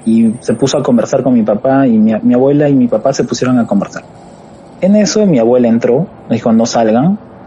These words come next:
Mi papá también nos miró nuevamente y nos dijo, "No salgan, por favor, quédense aquí adentro". Y él se fue hacia el patio de atrás, ¿no? Entonces yo todo curioso, "¿Por qué no quieren que salga?".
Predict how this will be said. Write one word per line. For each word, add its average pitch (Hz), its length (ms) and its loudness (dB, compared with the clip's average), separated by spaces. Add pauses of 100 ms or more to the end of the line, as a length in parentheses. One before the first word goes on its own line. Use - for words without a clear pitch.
(160)
Mi 120 120 2
papá 117 240 -2
también 117 360 2
nos 110 240 -2
miró 113 280 2
nuevamente 120 580 2
y 165 60 2
nos 110 220 0
dijo, 107 340 -2
"No 110 240 2
salgan, 117 380 0
por 110 100 -4
favor, 120 220 -2
quédense 113 340 0
aquí 107 140 -2
adentro". 113 380 0 (1040)
Y 165 200 2
él 143 100 0
se 123 140 -2
fue 123 240 2
hacia 117 260 -2
el 101 80 0
patio 104 320 -2
de 69 60 -2
atrás, - 300 -10
¿no? 160 80 -2 (1040)
Entonces 123 340 2
yo 240 160 0
todo 285 260 0
curioso, 151 480 0
"¿Por 156 160 -2
qué 196 80 -2
no 190 140 0
quieren 160 260 0
que 139 100 0
salga?". 107 400 -4